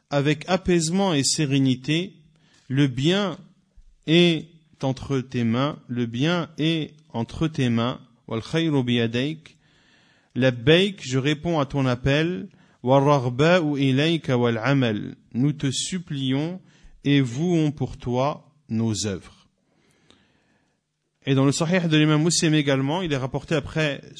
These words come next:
le hadith précédent que Abdullah ibn Umar disait que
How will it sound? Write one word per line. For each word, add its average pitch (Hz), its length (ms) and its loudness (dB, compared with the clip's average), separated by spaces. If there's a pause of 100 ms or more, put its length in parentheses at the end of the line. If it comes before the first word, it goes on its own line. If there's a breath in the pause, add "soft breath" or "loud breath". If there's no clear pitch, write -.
(100)
le 117 140 -6 (100)
hadith 135 600 -4
précédent 139 760 -2 (840 soft breath)
que 151 320 2
Abdullah 139 400 0
ibn 139 200 2
Umar 147 680 0 (340)
disait 131 760 -2 (2250)
que 156 340 0